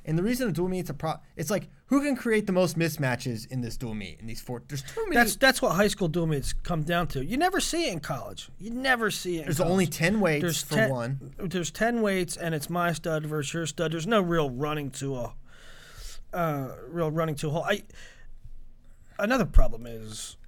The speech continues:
Speaker 1: The issue
Speaker 2: you
Speaker 1: in
Speaker 2: have
Speaker 1: college
Speaker 2: to weigh ins.
Speaker 1: Yeah. The issue in college is guys just don't wrestle. Those, uh,
Speaker 2: Guy-, yeah, guys just don't
Speaker 1: I'm
Speaker 2: wrestle.
Speaker 1: just not gonna wrestle. It's not even
Speaker 2: I
Speaker 1: a
Speaker 2: mean, <laughs>
Speaker 1: forfeit.
Speaker 2: the
Speaker 1: I'm
Speaker 2: funny
Speaker 1: not even
Speaker 2: thing is,
Speaker 1: weighing in.
Speaker 2: the funny thing is, in,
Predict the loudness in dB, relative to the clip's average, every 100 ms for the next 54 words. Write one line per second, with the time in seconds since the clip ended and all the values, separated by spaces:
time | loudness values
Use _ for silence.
0 | -2 2 4 4 4 6 6 6 6 4
1 | 2 -2 -4 -6 -8 -8 -6 -6 -6 -8
2 | -10 -14 -2 2 2 2 0 4 4 6
3 | 4 2 2 2 2 0 -2 -2 -2 -2
4 | -4 -12 -16 -2 0 0 -2 -4 4 6
5 | 8 6 6 4 2 0 -2 0 -2 -2
6 | -2 -2 -4 -6 -10 -12 -14 -8 2 6
7 | 10 10 6 2 2 8 10 10 8 8
8 | 8 10 10 8 8 8 8 4 2 0
9 | 0 6 10 10 10 8 8 6 6 2
10 | 2 2 2 0